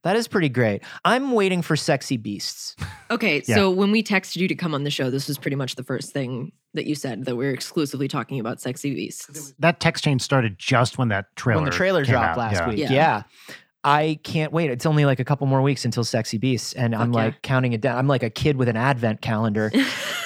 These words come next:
Speaker 1: It's so good. I'm like a little piece of chocolate every day until fucking Sexy Beast gets here.
Speaker 3: Here's the question. Will one of them be Ben Kingsley?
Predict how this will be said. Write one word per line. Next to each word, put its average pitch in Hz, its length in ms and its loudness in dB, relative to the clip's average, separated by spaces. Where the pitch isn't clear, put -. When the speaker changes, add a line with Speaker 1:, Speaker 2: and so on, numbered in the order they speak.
Speaker 1:
It's 151 160 2
so 156 340 2
good. 160 160 2
I'm 151 280 4
like 160 180 2
a 156 40 4
little 185 200 2
piece 190 200 0
of 175 60 -4
chocolate 170 380 4
every 165 220 2
day 160 240 2
until 143 380 2
fucking 147 300 2
Sexy 156 340 0
Beast 151 300 0
gets 117 220 0
here. 110 340 0
Speaker 3:
Here's 165 260 2
the 190 80 2
question. 95 500 0
Will 160 280 4
one 147 220 2
of 123 80 0
them 123 140 0
be 110 160 0
Ben 101 260 -2
Kingsley? - 380 -8